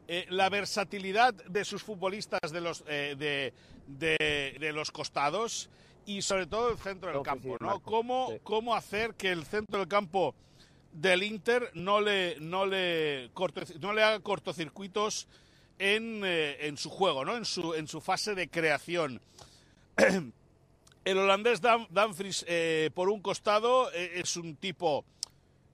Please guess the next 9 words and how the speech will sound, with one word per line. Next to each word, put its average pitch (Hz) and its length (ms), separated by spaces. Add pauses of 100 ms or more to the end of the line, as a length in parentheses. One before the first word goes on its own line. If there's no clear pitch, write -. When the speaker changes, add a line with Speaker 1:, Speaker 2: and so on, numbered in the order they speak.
Speaker 1:
peligroso, 180 640
un 190 120
tipo 170 380
que, 160 240
que 160 180
se - 200
suma 226 440
muy 190 340
bien 165 460